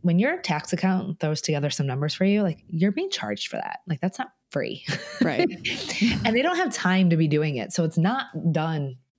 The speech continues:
Speaker 1: with intention.
Speaker 2: Yeah.
Speaker 1: Right? It's not done. I mean, it's accurate enough, but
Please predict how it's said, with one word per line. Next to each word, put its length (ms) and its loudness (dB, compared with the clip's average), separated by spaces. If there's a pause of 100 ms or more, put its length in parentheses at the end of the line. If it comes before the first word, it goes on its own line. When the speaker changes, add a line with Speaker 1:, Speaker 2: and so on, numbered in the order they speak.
(160)
Speaker 1:
with 220 -2
intention. 840 -4 (320)
Speaker 2:
Yeah. 180 -4 (400)
Speaker 1:
Right? 220 2
It's 120 -12
not 120 -4
done. 260 -2 (160)
I 80 0
mean, 240 4 (220)
it's 160 -6
accurate 400 -2
enough, 600 -4
but 220 -6